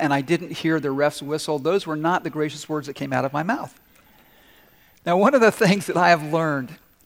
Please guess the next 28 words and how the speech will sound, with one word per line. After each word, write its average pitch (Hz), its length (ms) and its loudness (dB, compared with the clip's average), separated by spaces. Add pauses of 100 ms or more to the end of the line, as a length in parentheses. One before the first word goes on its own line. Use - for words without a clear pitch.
is 135 260 -4
this, 135 580 -2
um, 131 240 -6
throughout 156 360 2
the 147 60 -4
years, 139 260 -2
that 156 100 -6
your 170 140 -2
maturity 202 640 0
is 160 180 -6
displayed 143 640 0 (760)
by 147 220 0
how 160 140 0
you 175 180 -4
choose 160 420 -4
to - 120 -10
release 143 340 -6
your 135 80 -12
frustrations. - 880 -14 (680)
Isn't 156 180 -10
that 160 140 -4
true? - 180 -8
'Cause 160 160 -6
you 190 60 -8
think 247 120 -6
about 277 200 2
little 175 160 -2
kids. - 500 -6